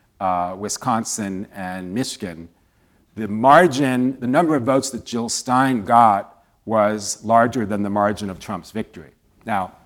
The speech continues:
again, is that proof that it made a difference? It's not. It's a kind of inference. Um, but in, insofar as it had an effect, I think it had an effect in, in that way. Um, I don't think it changed people's minds from,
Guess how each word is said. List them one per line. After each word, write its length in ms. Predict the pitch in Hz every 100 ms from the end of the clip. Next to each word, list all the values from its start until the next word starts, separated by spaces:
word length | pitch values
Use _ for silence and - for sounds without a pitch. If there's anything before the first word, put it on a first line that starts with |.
| _
again, 380 | 110 110 90 80
is 140 | 104 90
that 280 | 107 107 -
proof 340 | 135 120 -
that 140 | 110 104
it 80 |
made 160 | 110 101
a 20 |
difference? 440 | 98 123 135 - - 110
It's 160 | -
not. 420 | 113 123 95 110 -
It's 160 | - 98
a 20 |
kind 240 | - 107
of 80 | 98
inference. 640 | 113 127 113 92 95 - - _ _ _ -
Um, 520 | 104 101 101 95 95 - _ _
but 400 | - 120 113 - _ _ _ _ _
in, 140 | 135 -
insofar 420 | 143 135 165 151
as 120 | 135 143
it 60 |
had 140 | - 117
an 120 | 117
effect, 360 | 110 135 131 -
I 80 | 131
think 200 | 139 127
it 100 | 110
had 140 | 123
an 120 | 104
effect 600 | 107 - - 113 - -
in, 260 | 107 101 101 - _
in 160 | 104 95
that 220 | 92 87
way. 360 | 104 92 78 - _ _ _ _
Um, 340 | 101 98 95 95
I 100 | 127
don't 340 | 123 143 143 -
think 280 | 139 110
it 360 | 117 98 _ _
changed 420 | - 131 117 107
people's 320 | - 110 107
minds 380 | 110 104 104 101
from, 400 | - 104 92 87